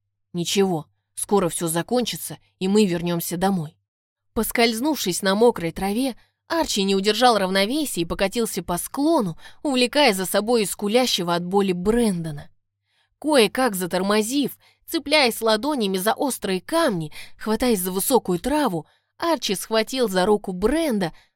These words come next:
машинально отметив, что на его лицо попала грязь. Тут же отвел взгляд, не в силах видеть жуткие язвы. Они доковыляли до гейзера, и только тут Арчи вспомнил о грифе.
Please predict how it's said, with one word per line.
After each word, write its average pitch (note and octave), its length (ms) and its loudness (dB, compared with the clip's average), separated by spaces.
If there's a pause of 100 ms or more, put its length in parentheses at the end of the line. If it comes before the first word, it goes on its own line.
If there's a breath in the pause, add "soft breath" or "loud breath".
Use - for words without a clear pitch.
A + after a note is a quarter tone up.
машинально A3+ 600 0
отметив, A#3+ 500 -2
что - 220 -6
на F#3+ 120 0
его G3+ 160 0
лицо G3 460 -2 (280 soft breath)
попала F3+ 460 -2
грязь. F#3 580 -4 (760)
Тут D4+ 220 2
же F#3+ 160 0
отвел G#3 380 0
взгляд, G#3+ 500 -2 (180 soft breath)
не F#3 120 -2
в - 60 -6
силах G#3+ 360 0
видеть G3+ 400 -4
жуткие F#3 400 -4
язвы. F#3 500 -4 (760)
Они E4 280 -2
доковыляли A#3 600 2
до F#3 160 4
гейзера, F#3 580 -2 (360 soft breath)
и F3+ 80 -10
только F#3 340 0
тут A#3+ 440 -4
Арчи A#3 420 -2
вспомнил F3+ 580 -4
о E3+ 120 -4
грифе. G3 580 -4